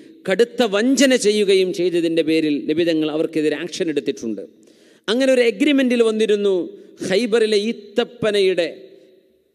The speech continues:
അതിൽ നിന്ന് കിട്ടുന്ന കൃഷി, ഈത്തപ്പഴം, ഈത്തപ്പഴത്തിൻ്റെ പകുതി ജൂതന്മാർക്കും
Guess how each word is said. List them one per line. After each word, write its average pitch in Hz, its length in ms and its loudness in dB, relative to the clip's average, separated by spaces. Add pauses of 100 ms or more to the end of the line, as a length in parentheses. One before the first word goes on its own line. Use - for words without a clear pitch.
(800)
അതിൽ 208 180 2
നിന്ന് 226 200 4
കിട്ടുന്ന 196 320 0
കൃഷി, - 520 -4 (240)
ഈത്തപ്പഴം, 139 680 -2 (280)
ഈത്തപ്പഴത്തിൻ്റെ 233 840 0 (140)
പകുതി 214 360 0 (200)
ജൂതന്മാർക്കും 185 840 -2